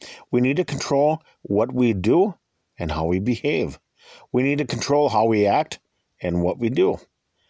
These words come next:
We must place our bodies in complete subjection to the will of God. Romans six, beginning of verse twelve,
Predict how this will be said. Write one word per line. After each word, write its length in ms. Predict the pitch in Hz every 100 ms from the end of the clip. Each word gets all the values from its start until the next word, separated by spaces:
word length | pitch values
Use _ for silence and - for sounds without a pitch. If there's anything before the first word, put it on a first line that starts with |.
| _ - - - -
We 80 |
must 240 | 151 170 -
place 260 | 180 196
our 80 | 190
bodies 480 | 139 147 160 165 151
in 140 | 135
complete 440 | 104 110 - 185 214
subjection 840 | - 135 98 127 143 - 87 73 - _ - - _ -
to 100 | 120
the 100 | 117
will 200 | 107 107
of 120 | 101
God. 460 | 143 139 78 73 - - - - -
Romans 340 | 120 135 135
six, 320 | - 170 180 -
beginning 360 | 113 120 123
of 80 | 107
verse 180 | 117 -
twelve, 460 | - 117 143 175